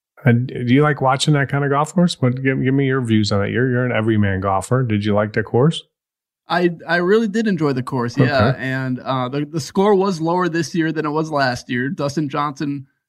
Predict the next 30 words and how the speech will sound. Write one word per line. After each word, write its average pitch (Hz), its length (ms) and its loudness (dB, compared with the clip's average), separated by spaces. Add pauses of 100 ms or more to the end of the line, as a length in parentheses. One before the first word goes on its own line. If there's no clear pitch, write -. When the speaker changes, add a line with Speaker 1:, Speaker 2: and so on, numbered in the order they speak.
Speaker 2:
uh, 131 240 -2
blitzed 151 500 -4
the 151 100 -2
field 147 240 0
last 143 320 0
year, 147 80 -4
shooting 139 300 -4
twenty-one 151 420 -4
under. 131 360 -2
Sc-, - 200 -18
winning 165 380 -2
score 147 240 0
this 147 240 -4
year, 151 160 -2
eighteen 156 400 0
under. 113 180 -2
Speaker 1:
So 127 80 4
Speaker 2:
So 113 60 4
Speaker 1:
higher, 127 240 4
Speaker 2:
it's 104 100 2
not - 120 2
Speaker 1:
higher 123 260 2
score, 104 500 -2
higher 113 260 2
score 101 320 0
this 170 60 2
Speaker 2:
Right, 147 220 0
Speaker 1:
year, 107 80 -2
Speaker 2:
yeah, 117 100 0
Speaker 1:
yeah. 104 160 -2